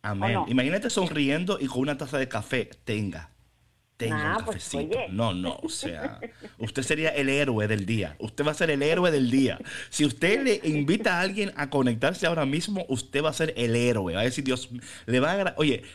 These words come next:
Speaker 1: le van a besar los pies. Van a decir, "No, no, no, pa-, eso va a ser, ¿cómo es posible que esta
Speaker 2: Porque no,
Speaker 1: mañana
Speaker 2: no,
Speaker 1: tú me
Speaker 2: no
Speaker 1: has
Speaker 2: sé, ¿verdad?
Speaker 1: bendecido de
Speaker 2: Que
Speaker 1: tal manera?". No, vas a ver, vas a ver, vas a ver,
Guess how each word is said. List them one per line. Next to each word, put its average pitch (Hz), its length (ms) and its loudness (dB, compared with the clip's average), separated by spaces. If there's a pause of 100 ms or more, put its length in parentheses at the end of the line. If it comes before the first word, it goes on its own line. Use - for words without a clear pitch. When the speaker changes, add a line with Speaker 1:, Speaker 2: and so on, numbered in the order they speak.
Speaker 1:
le 117 160 0
van 151 140 2
a 180 40 2
besar 170 220 0
los 131 160 2
pies. - 560 -6
Van 120 100 -2
a 139 40 -2
decir, 135 180 -4
"No, 147 180 -4
no, 135 180 0
no, 101 300 -4
pa-, 110 220 -8
eso 139 200 -4
va 131 80 -2
a 254 120 -4
ser, - 320 -6 (300)
¿cómo 180 160 0
es 165 80 -2
posible 151 680 0
que 135 120 0
esta 135 240 -2
Speaker 2:
Porque 143 160 2
no, 139 60 4
Speaker 1:
mañana 143 280 2
Speaker 2:
no, - 120 -2
Speaker 1:
tú 151 80 0
me 147 60 0
Speaker 2:
no 147 60 0
Speaker 1:
has 143 40 -2
Speaker 2:
sé, 135 60 -4
¿verdad? 127 220 6
Speaker 1:
bendecido 127 500 2
de 110 80 0
Speaker 2:
Que 107 40 -2
Speaker 1:
tal 127 200 0
manera?". 117 460 0
No, 143 200 -4
vas 147 180 0
a 110 80 -2
ver, 92 120 -6
vas 98 160 -6
a 92 60 -4
ver, 87 260 -10
vas 117 140 0
a 90 40 -4
ver, 87 180 -10